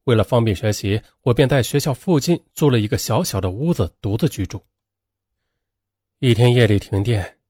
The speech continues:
点蜡烛看了会儿书，我就睡下了。没想到的是，夜里那个人就进来了。他捂住我的嘴，威胁着说：“别叫，否则弄死你。”他的声音压得很低，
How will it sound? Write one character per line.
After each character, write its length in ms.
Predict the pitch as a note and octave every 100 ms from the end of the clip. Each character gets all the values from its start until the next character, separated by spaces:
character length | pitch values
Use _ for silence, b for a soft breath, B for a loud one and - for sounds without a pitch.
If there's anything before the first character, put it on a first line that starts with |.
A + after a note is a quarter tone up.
| _
点 220 | A#2+ A2
蜡 140 | D#3 C#3
烛 200 | A2+ A#2+
看 160 | -
了 60 | A2+
会 160 | -
儿 20 | E2+
书， 300 | - D3+ D3+ _ _ -
我 100 | F#2+
就 100 | F2+
睡 220 | - F#2
下 220 | - -
了。 120 | _ _ _ _ _ _ _ _ _ _ _ _ _ -
没 120 | A2
想 200 | - F2+
到 100 | F#2+
的 80 | F2+
是， 200 | G#2+ - b b b _ -
夜 260 | B2+ G#2+
里 160 | F#2 F2 - _
那 160 | G#2+ G2+
个 100 | F#2+
人 120 | F2+
就 120 | F#2+
进 240 | - G#2+ E2+
来 160 | -
了。 140 | - _ _ _ _ b b
他 100 | -
捂 200 | A3+ D3
住 120 | D#3+ G#3
我 100 | D3
的 80 | G#3
嘴， 360 | - F#2 G2+ b b -
威 160 | B2
胁 160 | A2+ A2+
着 80 | G2
说 320 | - B2 - _ -
：“别 140 | G#2
叫， 260 | G2+ B2 - _ _
否 220 | _ A#2 F#2+
则 120 | G2+
弄 180 | F3 D3+
死 140 | G2
你。” 60 | - _ _ _ _ _ _ _ _ _ _ _ _ _
他 200 | _ -
的 100 | G#2+
声 180 | - A2
音 120 | G#2+
压 120 | G#2+ G#2+
得 120 | G#2
很 260 | - F2
低， 180 | E2+ C3+